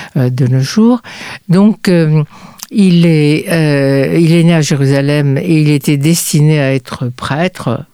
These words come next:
ne serait-ce que par hérédité, puisque c'est comme ça que ça se passait. Euh, il était, euh, destiné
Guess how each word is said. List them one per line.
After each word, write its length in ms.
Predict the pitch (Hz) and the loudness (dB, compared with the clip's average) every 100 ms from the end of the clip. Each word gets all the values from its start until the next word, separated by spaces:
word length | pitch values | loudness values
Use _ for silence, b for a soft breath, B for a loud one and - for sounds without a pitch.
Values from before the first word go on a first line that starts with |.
| 208 - | -18 -10
ne 180 | 143 | -8
serait-ce 300 | 135 - 143 | -8 -6 -4
que 60 | - | -4
par 260 | 131 135 170 | -4 -6 -4
hérédité, 760 | 254 156 156 139 147 - 220 - _ | -2 0 0 -2 -4 -2 -4 -4 _
puisque 280 | - - 160 | -20 -10 -6
c'est 420 | 143 - - - | -6 -8 -18 -10
comme 140 | 143 131 | -6 -4
ça 120 | 156 | -6
que 80 | - | -6
ça 160 | 139 | -6
se 60 | 127 | -6
passait. 460 | - 151 - 240 - B B B B 190 | -4 -4 -2 -4 -4 B B B B -2
Euh, 180 | 185 | 0
il 280 | 180 202 185 | 2 2 2
était, 520 | 180 175 175 151 147 - | 2 2 0 2 0 -2
euh, 540 | 147 143 139 147 151 | 0 0 0 0 0
destiné 920 | 143 151 170 - - 165 170 170 160 | 0 0 -2 -2 0 2 4 4 2